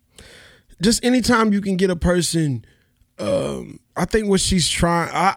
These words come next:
I'm trying to figure out what she was asking, and necessarily with me, to me is, um, like,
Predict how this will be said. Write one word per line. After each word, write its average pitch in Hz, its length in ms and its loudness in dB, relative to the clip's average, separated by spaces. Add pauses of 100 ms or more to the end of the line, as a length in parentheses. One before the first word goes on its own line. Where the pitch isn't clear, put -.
I'm 240 340 0
trying 196 280 0
to 185 80 0
figure 180 240 0
out 151 160 -2
what 165 220 0
she 175 260 2
was 147 340 -2
asking, 147 840 -2
and 160 200 0
necessarily 156 680 0
with 135 240 -4
me, 165 680 0 (180)
to - 140 0
me 190 420 4
is, 139 600 2 (540)
um, 147 920 -2 (2750)
like, 165 420 0